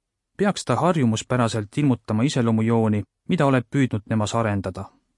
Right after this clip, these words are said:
Näiteks lahkust, enesevalitsust, sallivust,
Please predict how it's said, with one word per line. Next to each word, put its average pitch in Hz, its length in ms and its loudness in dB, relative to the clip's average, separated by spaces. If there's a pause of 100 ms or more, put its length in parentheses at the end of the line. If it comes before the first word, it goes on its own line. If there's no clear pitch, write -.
(560)
Näiteks - 560 -8
lahkust, - 680 -8 (540)
enesevalitsust, 143 1040 -2 (520)
sallivust, 147 840 -2